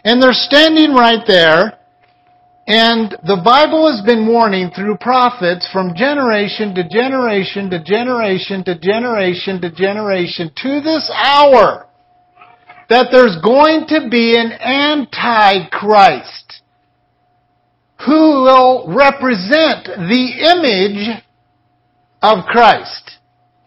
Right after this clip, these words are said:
We have ninety-seven percent of the entire world putting Christ inside their religion. The name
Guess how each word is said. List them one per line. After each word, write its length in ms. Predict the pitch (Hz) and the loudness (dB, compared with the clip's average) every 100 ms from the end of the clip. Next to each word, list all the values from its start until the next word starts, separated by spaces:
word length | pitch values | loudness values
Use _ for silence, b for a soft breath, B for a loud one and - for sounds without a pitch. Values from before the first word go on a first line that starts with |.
| _ - | _ -2
We 260 | 214 262 226 | 2 4 4
have 220 | 240 233 | 4 4
ninety-seven 1120 | 190 196 269 339 339 339 - - 277 269 277 | 2 2 2 2 2 2 2 2 2 2 -2
percent 560 | 226 254 - 269 254 185 | 0 -2 0 0 0 0
of 140 | 208 | -2
the 160 | 190 202 | 0 0
entire 840 | 202 - - 254 294 320 330 339 | 0 -2 -4 0 2 4 4 4
world 540 | 330 320 269 175 160 156 | 4 4 4 4 2 2
putting 400 | 214 208 202 185 | 2 2 2 -4
Christ 600 | - 294 277 208 185 - | -2 2 4 4 0 -4
inside 560 | 185 170 - 214 220 190 | -4 -4 -2 2 2 4
their 180 | 208 | 4
religion. 680 | 208 220 220 226 175 170 120 - _ _ _ _ - - 143 | 4 4 4 4 2 -4 -6 -14 _ _ _ _ -20 -18 -4
The 120 | 190 | -2
name 600 | 208 254 294 311 311 311 | 0 2 2 2 0 -2